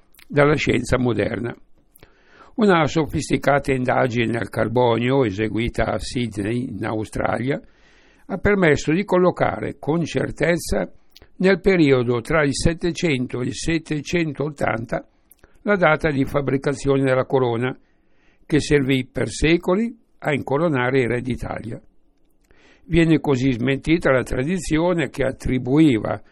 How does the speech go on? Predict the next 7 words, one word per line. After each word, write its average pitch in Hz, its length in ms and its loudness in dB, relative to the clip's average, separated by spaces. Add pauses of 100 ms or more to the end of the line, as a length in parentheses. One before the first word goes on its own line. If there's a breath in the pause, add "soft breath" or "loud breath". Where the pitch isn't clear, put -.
(380 soft breath)
alla 139 300 4
regina 131 500 0
Teodolinda, 131 800 2 (160)
il - 120 -16
grande 120 520 -4
personaggio 131 760 -2
femminile 123 680 0